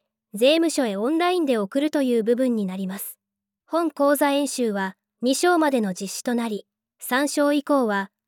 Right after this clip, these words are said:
教材を見ながら自宅で実施していただきます。事前準備は一度済ませれば、次回以降同じ操作は不要ですので、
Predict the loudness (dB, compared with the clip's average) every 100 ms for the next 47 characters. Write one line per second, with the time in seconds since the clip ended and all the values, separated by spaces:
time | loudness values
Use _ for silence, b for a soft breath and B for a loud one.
0 | -2 2 4 4 2 2 0 0 0 0
1 | -4 -6 -6 -4 2 0 0 -6 -6 -2
2 | -2 -2 -2 -4 -4 -6 -10 -14 _ _
3 | _ _ _ -6 0 2 2 0 0 2
4 | 0 -2 -4 0 0 2 -2 0 0 0
5 | -4 -8 _ _ _ -6 0 2 2 2
6 | 2 0 0 -2 -2 0 0 2 0 -2
7 | -4 0 0 2 -2 -2 -2 -4